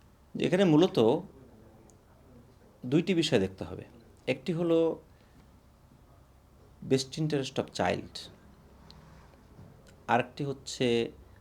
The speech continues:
লিগ্যাল স্ট্যাটাস তাদের আছে কিনা। তো যদি আপনি বলেন যে একজন স্টুডেন্ট অথবা কেয়ার ভিসা অথবা ওয়ার্ক, other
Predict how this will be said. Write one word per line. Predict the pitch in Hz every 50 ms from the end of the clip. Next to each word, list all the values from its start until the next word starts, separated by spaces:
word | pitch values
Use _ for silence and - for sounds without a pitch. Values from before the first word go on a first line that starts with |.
| - - - - -
লিগ্যাল | - 110 107 117 113 107 117 113 110
স্ট্যাটাস | 101 - - 117 101 - 95 -
তাদের | - 95 90 92 90
আছে | 87 - - - -
কিনা। | - - - - - - - - - - - - - - - - - - - - - - - - - - - - -
তো | - 123
যদি | 139 156 160 190 143 123 117
আপনি | 113 - 151 151
বলেন | 131 127 123 113 104 101 104 127 143 147
যে | 120 117
একজন | 110 104 107 104 101 - 127 123 123 123 123 - 104
স্টুডেন্ট | - - - - 113 101 113 110 110 110 107 107 107 107 104 - - - - - _ - _ _ _ _ _ -
অথবা | - 101 - - 98 95 101 101 101 98 98 98 - - - - - - - - - - - - - - - -
কেয়ার | - 110 107 104 101
ভিসা | 98 104 98 - - 107 104 98 95 98 98 98 104 - - - - - - - - - -
অথবা | - - 98 - - - 95 98 101 98 95 95 95 95 92 - - - - - - - - - - - - - - - -
ওয়ার্ক, | - 101 101 101 - - - - 104
other | 101 104